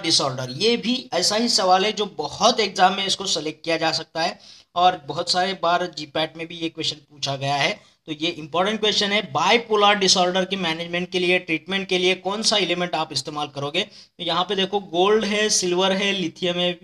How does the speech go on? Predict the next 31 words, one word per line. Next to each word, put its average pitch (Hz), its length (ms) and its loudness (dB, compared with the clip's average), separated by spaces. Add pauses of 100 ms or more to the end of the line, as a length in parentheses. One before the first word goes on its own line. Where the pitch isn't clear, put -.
या 135 120 -4
फिर 156 280 -6
all 131 160 -4
of 127 180 -4
these। 135 200 -4 (520)
तो 165 80 -8 (100)
bipolar 214 640 2
disorder 180 440 0
की 180 220 -10
बात 151 320 2
आए 147 200 2 (320)
तो 175 60 -6
लिथियम 147 540 -4
को 196 140 -2
tick 180 240 -4
कर 156 120 -2
देना 147 200 -6
दोस्तों, 135 300 -6
lithium 185 500 -4
इसके 170 220 -4
लिए 160 140 -2 (180)
बहुत - 340 -10
सही, 131 280 -4 (460)
अ, 135 180 -2
treatment 135 640 -8
drug 143 220 -4
है, 170 160 -4 (360)
तो 143 120 -18
इसको 143 200 -12
याद 131 260 -4
रखिएगा। 113 500 -12